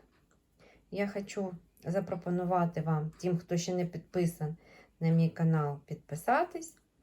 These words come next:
Якщо вам, звісно, цікаво само в'язання, де і взагалі то, чим ми тут займаємось. Що-то я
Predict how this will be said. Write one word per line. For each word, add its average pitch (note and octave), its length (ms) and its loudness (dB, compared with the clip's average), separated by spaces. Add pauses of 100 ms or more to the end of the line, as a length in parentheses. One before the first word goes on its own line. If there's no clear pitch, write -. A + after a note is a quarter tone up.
(440)
Якщо A3 320 2
вам, A3 200 6
звісно, G#3 380 0
цікаво G3 720 2 (600)
само F#3 260 2
в'язання, B3 760 2 (100)
де E3 300 2
і D3 40 -2
взагалі D#3+ 560 0
то, A3 200 2
чим G3 240 -4
ми G3 160 -4
тут F3 160 -8 (380)
займаємось. F3+ 1040 2 (4000)
Що-то - 260 -12
я D#3 240 -4